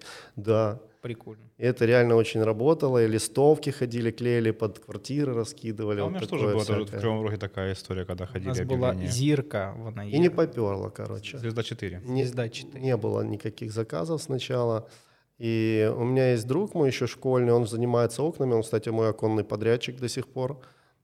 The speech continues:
Speaker 1: Вот,
Speaker 2: Не
Speaker 1: он
Speaker 2: окна
Speaker 1: говорит
Speaker 2: трасс, случайно, не?
Speaker 1: Не-не-не-не. <laughs>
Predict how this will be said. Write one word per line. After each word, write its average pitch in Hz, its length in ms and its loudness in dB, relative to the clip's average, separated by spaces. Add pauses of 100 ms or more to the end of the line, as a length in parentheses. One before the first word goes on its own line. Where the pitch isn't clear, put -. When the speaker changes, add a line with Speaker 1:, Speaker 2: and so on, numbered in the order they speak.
Speaker 1:
Вот, 120 360 2
Speaker 2:
Не 139 100 6
Speaker 1:
он 131 60 8
Speaker 2:
окна 143 120 6
Speaker 1:
говорит 139 240 6
Speaker 2:
трасс, 110 260 2
случайно, 113 600 -6 (160)
не? 117 160 -12
Speaker 1:
Не-не-не-не. 107 500 -4 (360)
<laughs> 147 140 -6